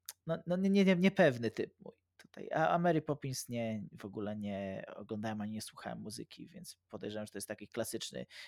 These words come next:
mm, klasyczna muzyka nawiązująca do, do złotych, złotych czasów Hollywood pewnie.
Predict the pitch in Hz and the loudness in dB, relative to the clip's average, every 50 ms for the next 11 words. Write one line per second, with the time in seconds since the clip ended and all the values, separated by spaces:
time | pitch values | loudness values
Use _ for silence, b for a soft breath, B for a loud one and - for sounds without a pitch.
0 | B - 143 117 113 110 110 - - - 98 87 87 - 120 - 107 107 104 - | B -14 -14 -12 -12 -12 -12 -12 -12 -12 -14 -16 -18 -16 -16 -14 -14 -14 -10 -8
1 | - 113 - 131 - - - 120 117 120 120 123 120 - 120 123 113 117 117 113 | -8 -6 -4 -6 -6 -4 -4 -4 -2 -2 -2 0 0 0 -2 -2 -2 -2 -4 -2
2 | 107 120 117 117 113 - - 113 101 113 113 113 110 110 104 110 110 107 104 107 | -2 -2 -2 -2 -2 -2 -4 -2 -2 0 0 0 -2 -2 -2 -4 -4 -2 -4 -4
3 | 117 113 110 - - 117 - - - 117 - - 127 123 120 - - 117 - - | -4 -4 -4 -4 -4 -2 -2 -2 -4 -6 -8 -12 -8 -8 -8 -8 -8 -12 -14 -10
4 | - 117 - - - - - 65 64 64 - 64 - - - - - - - - | -10 -10 -10 -10 -12 -10 -8 -6 -6 -6 -8 -10 -14 -18 -18 -16 -16 -16 -16 -18